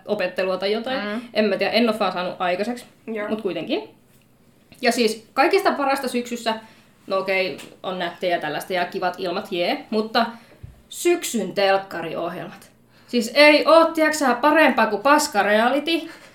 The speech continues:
Speaker 1: Niinku oikeesti, mitä huonompi, niin varmana oon kattonut. Niinku, ah, ihana B B alkoi.
Speaker 2: Oh my god.
Speaker 1: Kaksi nelonen hankittu ja katsottu.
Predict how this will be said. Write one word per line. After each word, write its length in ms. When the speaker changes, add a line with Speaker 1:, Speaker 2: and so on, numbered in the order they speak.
Speaker 1:
Niinku 300
oikeesti, 600
mitä 360
huonompi, 840
niin 180
varmana 440
oon 140
kattonut. 400
Niinku, 400
ah, 240
ihana 280
B 60
B 240
alkoi. 240
Speaker 2:
Oh 220
my 80
god. 80
Speaker 1:
Kaksi 360
nelonen 320
hankittu 380
ja 120
katsottu. 460